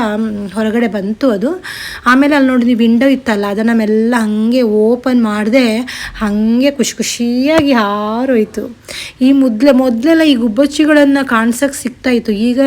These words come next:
ಗುಬ್ಬಚ್ಚಿಗಳು ತುಂಬಾ ಕಮ್ಮಿ. ನೋಡಿ, ಈ ಥರ ಎಲ್ಲ ಒಂದೊಂದು ಕಾಣಿಸುತ್ತೆ. ಎಷ್ಟು ಕ್ಯೂಟ್ ಆಗಿದೆ ಗೊತ್ತಾ? ಇಷ್ಟೇ ಇಷ್ಟು ಮುದ್ದಾಗಿದೆ ಪಾಪುಚ್ಚಿ, ಮ್, ಗುಬ್ಬಚ್ಚಿ.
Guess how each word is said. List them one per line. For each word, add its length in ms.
ಗುಬ್ಬಚ್ಚಿಗಳು 760
ತುಂಬಾ 500
ಕಮ್ಮಿ. 400
ನೋಡಿ, 260
ಈ 40
ಥರ 220
ಎಲ್ಲ 100
ಒಂದೊಂದು 540
ಕಾಣಿಸುತ್ತೆ. 560
ಎಷ್ಟು 480
ಕ್ಯೂಟ್ 320
ಆಗಿದೆ 260
ಗೊತ್ತಾ? 260
ಇಷ್ಟೇ 640
ಇಷ್ಟು 220
ಮುದ್ದಾಗಿದೆ 800
ಪಾಪುಚ್ಚಿ, 720
ಮ್, 280
ಗುಬ್ಬಚ್ಚಿ. 880